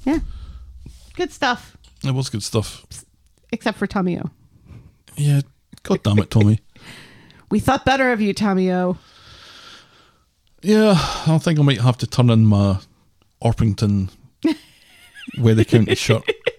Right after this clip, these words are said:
Speaker 2: Trade it in for, for a Bailey, I think.
Speaker 1: Absolutely.
Speaker 2: Maybe, maybe I should be doing that anyway.
Speaker 1: Yes.
Speaker 2: That thing that I don't own.
Speaker 1: Right.
Speaker 2: And never will.
Speaker 1: No.
Speaker 2: What was your moment of the week, Helen?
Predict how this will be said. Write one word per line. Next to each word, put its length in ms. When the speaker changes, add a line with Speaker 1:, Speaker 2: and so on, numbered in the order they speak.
Speaker 2:
Trade 340
it 80
in 160
for, 320
for 180
a 60
Bailey, 440
I 120
think. 360
Speaker 1:
Absolutely. 720
Speaker 2:
Maybe, 240
maybe 360
I 80
should 200
be 80
doing 220
that 160
anyway. 400
Speaker 1:
Yes. 340
Speaker 2:
That 200
thing 160
that 100
I 60
don't 240
own. 300
Speaker 1:
Right. 340
Speaker 2:
And 240
never 200
will. 260
Speaker 1:
No. 240
Speaker 2:
What 120
was 140
your 80
moment 280
of 40
the 60
week, 220
Helen? 420